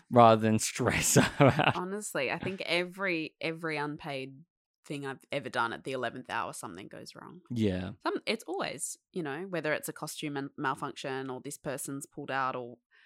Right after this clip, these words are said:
Speaker 2: or what have you, or someone's unwell or
Speaker 1: Yeah.
Speaker 2: what you've severely under-rehearsed for whatever reason. There's just, or it's my own <laughs> psyche that decides, "You're not an actor. You
Speaker 1: Yeah.
Speaker 2: can't do this. What are you talk-, oh my gosh, what? You know, you're not ready."
Speaker 1: Yeah.
Speaker 2: Like, there's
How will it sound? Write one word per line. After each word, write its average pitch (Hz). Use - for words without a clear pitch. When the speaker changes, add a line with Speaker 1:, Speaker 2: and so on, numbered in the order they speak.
Speaker 2:
or 139
what 131
have 160
you, 143
or 147
someone's 139
unwell 139
or 135
Speaker 1:
Yeah. 113
Speaker 2:
what 127
you've 156
severely 151
under-rehearsed 139
for 143
whatever 143
reason. 135
There's 165
just, -
or 226
it's 170
my 143
own 139
<laughs> -
psyche -
that -
decides, 143
"You're 269
not 190
an 117
actor. 175
You 170
Speaker 1:
Yeah. 240
Speaker 2:
can't 202
do 123
this. 147
What 240
are -
you 254
talk-, 254
oh 240
my 240
gosh, 226
what? 277
You 180
know, 170
you're 190
not 254
ready." 156
Speaker 1:
Yeah. -
Speaker 2:
Like, 170
there's 185